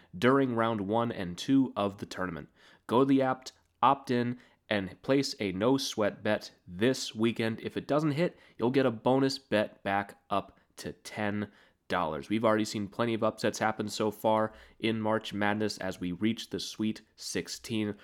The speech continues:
All the more reason to get in on the action at DraftKings Sportsbook. So what are you waiting for? Download the DraftKings Sportsbook app now and sign up with code T H P N. New customers can bet five dollars and get two hundred dollars in bonus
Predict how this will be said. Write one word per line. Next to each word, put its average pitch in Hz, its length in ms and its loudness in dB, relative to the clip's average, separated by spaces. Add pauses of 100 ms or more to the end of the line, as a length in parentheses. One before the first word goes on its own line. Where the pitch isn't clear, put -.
(300)
All 147 180 6
the 123 80 0
more 104 200 2
reason 98 460 -2
to - 100 -10
get 98 260 -2
in 101 140 -4
on 98 100 -4
the 92 140 -2
action 90 440 -6
at 90 200 -4
DraftKings 98 600 -4
Sportsbook. 98 520 -2 (300)
So - 140 -4
what 117 200 4
are - 20 4
you 147 80 4
waiting 127 240 2
for? 120 300 0 (340)
Download 135 340 4
the 104 60 -8
DraftKings 104 500 -4
Sportsbook 98 460 -2 (140)
app 87 160 -10
now 95 340 -2 (260)
and 87 120 -8
sign 135 280 4
up 113 160 -2
with 127 300 2
code 107 460 2
T 151 280 -2
H 104 280 -2
P - 120 -6
N. 95 240 -4 (320)
New 170 220 4
customers 131 560 -2
can 104 160 -6
bet 98 260 -2
five 143 520 -2
dollars 95 500 0
and 101 140 -6
get 104 180 -4
two 180 240 -4
hundred 135 320 -2
dollars 98 380 4
in 92 160 -8
bonus 104 460 -2